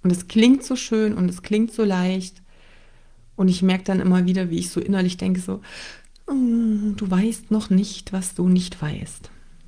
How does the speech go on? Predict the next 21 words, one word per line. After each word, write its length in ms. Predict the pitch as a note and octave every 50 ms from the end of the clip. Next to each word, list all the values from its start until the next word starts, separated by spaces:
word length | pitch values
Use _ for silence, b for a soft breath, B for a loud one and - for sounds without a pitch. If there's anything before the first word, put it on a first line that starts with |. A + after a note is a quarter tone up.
| - - - - - - - - - - - - -
Und 80 | F3
ich 160 | - E3 -
möchte 260 | F#3+ G3 G3+ G3 - F#3+
dich 360 | F3+ F#3+ A3 C4+ C#4+ - -
davor 320 | G#3 F#3+ F#3 - G3 F3
bewahren, 500 | E3+ E3 E3 E3 E3 E3 F3+ G#3+ A#3 A#3+
dass 140 | G#3+ G3 -
du 100 | - F#3
vielleicht 320 | - - F3+ F3+ F3+ -
auch 80 | - F3
sogar 480 | - - E3+ E3 E3 E3 F3 E3+ - F3
auf 100 | E3+ -
solche 300 | - F3+ F3+ - - E3
Dinge 320 | - F#3 F#3+ G3 G3 F#3
und 120 | F3 E3
solche 260 | F3 F3 E3 F#3+ - D3
Aussagen 420 | F#3 F#3 F3+ - E3 D#3+ D#3 D#3+
reinfällst. 920 | D#3 - E3 E3 F3+ G#3+ G#3+ - - B3 C4+ E4 G4+ - - - - - - - b b b b b b b b b b b b b b b b b b b b b -
Denn 380 | F3 E3+ E3+ E3+ E3+ F3+ F#3+ G#3+
nichts, 640 | B3+ D4+ C#4+ - - - - - - - - - - - - - - - - - - - - - - - - - - - - - - - - - - - - -
nichts 840 | F#3+ F#3+ G#3+ G#3 G#3 G#3 G3+ G3 - - - - - - - -